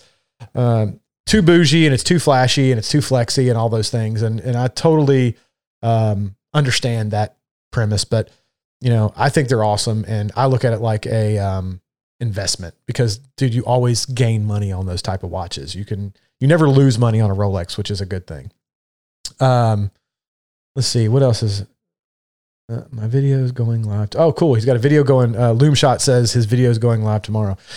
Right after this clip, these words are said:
Yeah, dude, that thing's boss, brother. Boss.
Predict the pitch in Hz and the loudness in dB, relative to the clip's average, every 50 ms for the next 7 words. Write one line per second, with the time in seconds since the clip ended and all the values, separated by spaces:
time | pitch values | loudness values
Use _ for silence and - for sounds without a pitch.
0 | - - 139 151 147 131 135 131 127 110 - _ _ _ - 127 127 - 160 131 | -4 0 2 2 4 4 2 2 0 -2 -6 _ _ _ -4 -4 -2 0 0 -2
1 | 98 95 98 123 117 110 101 - - - 110 107 101 101 95 95 _ _ _ _ | -2 -4 -2 -2 0 0 -2 -4 -4 -4 -4 -4 -4 -4 -6 -8 _ _ _ _
2 | _ _ _ - 127 113 104 95 90 - - - | _ _ _ -6 -4 -4 -4 -4 -6 -8 -12 -12